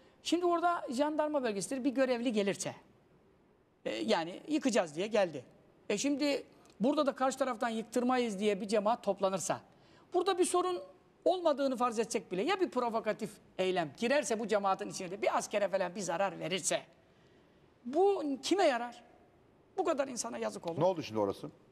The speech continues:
Speaker 1: Orası şimdi, e, mahkeme süreçleri var ama yani memlekette her şey kurbağa adımıyla gittiği için hiçbir hususta gerçek çıkmıyor meydana.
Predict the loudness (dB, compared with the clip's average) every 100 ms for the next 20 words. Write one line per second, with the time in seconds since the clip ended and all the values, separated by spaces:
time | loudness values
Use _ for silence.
0 | -20 _ _ -2 0 0 0 -2 -2 -2
1 | -4 -4 -2 -2 -4 -8 -10 -4 -2 -2
2 | -4 -4 -6 -6 -4 -2 0 0 -2 -2
3 | -4 -4 -4 -2 -4 -4 -6 -4 -2 0
4 | -2 0 0 0 -4 -6 -4 -6 -6 -10
5 | -4 -2 0 0 0 -4 -4 -4 -4 -8
6 | -6 -4 -8 -10 -20 _ _ _ -4 -2
7 | -4 -4 -8 -2 -2 -2 0 -2 0 -6
8 | -8 -20 _ _ -8 -6 -4 -4 -6 -6
9 | -6